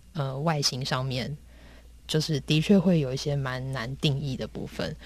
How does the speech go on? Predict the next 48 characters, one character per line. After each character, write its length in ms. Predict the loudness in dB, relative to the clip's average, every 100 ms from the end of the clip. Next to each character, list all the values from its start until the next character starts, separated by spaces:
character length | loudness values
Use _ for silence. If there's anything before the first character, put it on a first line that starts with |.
| -14 0
那 120 | 6
我 100 | 6
觉 140 | 8 6
得 180 | 4
当 180 | 6 8
然 80 | 8
现 160 | 10 6
在 120 | 6
已 80 | 4
经 180 | 6
没 140 | 8 8
有 100 | 6
再 160 | 6
分， 260 | 4 6 4 4
<laughs> 80 | 2
有 160 | 2 4
的 100 | 4
人 100 | 8
就 300 | 8 8 4
我 180 | 0 0 0
觉 160 | 2
得 100 | 4
我 140 | 4 2
是 100 | 2
男 220 | 0 0
生 200 | 0 0
或 140 | -2
者 100 | -4
是 80 | -2
什 140 | -2
么， 100 | -2 0
这， 220 | 2 2
这 200 | 2 -2
会 240 | 2 4
越 260 | 4 2 2
来 140 | 2
越 180 | 2 2 2
多 200 | 2 2
的 280 | 0 -2 -2
这 160 | -2
种 160 | -2 -2
不 80 | -4
同 220 | -2 -2
身 160 | 0 2
份 180 | 2
认 160 | 2 2
同 200 | 0 -4
的。 180 | -6 -8